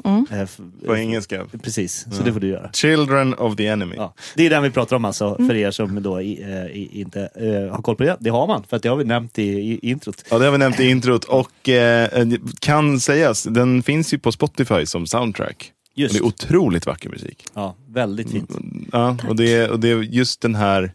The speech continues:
Speaker 3: jag vet ju inte om du har loopat eller inte, men det finns ju vissa stråkgrejer som, som återkommer, lite, som är lite dissonanta, som är otroligt fina, som är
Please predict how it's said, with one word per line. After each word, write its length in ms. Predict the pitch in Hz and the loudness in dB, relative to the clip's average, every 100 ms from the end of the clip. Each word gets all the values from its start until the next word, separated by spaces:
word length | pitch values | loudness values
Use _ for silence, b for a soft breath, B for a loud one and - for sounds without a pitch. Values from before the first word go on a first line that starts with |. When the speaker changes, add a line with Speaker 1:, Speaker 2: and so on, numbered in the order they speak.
| - | 2
Speaker 3:
jag 140 | 117 | 2
vet 300 | 110 131 147 | 4 4 4
ju 40 | 165 | 0
inte 160 | 120 | 2
om 100 | 104 | 2
du 100 | 98 | 2
har 240 | 95 104 139 | 2 2 4
loopat 420 | 110 92 - 85 | 2 0 -2 -2
eller 160 | 85 87 | -2 -2
inte, 320 | 80 - - | -4 -6 -4
men 160 | 90 | 0
det 80 | 95 | 0
finns 320 | - 113 120 | 2 0 0
ju 40 | 117 | 0
vissa 240 | 117 - | -2 -2
stråkgrejer 1040 | - - 117 92 _ - - 107 120 127 | -4 -2 0 0 _ -20 -10 -2 2 2
som, 340 | 101 104 92 80 | 0 -2 -2 -2
som 280 | - 101 98 | -2 -2 0
återkommer, 840 | 120 98 95 - 123 123 101 90 | 0 -2 -4 -2 -2 0 0 -2
lite, 200 | 90 95 | -4 -6
som 140 | - 92 | -2 -2
är 60 | |
lite 180 | 90 - | -2 -2
dissonanta, 540 | 92 - 107 110 107 | -4 -2 0 0 -4
som 120 | 113 98 | -10 -8
är 40 | |
otroligt 460 | 95 - 143 95 78 | -8 -4 -2 -2 -4
fina, 420 | 101 87 82 80 | -4 -2 -2 -6
som 240 | - 95 | -6 -4
är 200 | 95 90 | -2 -2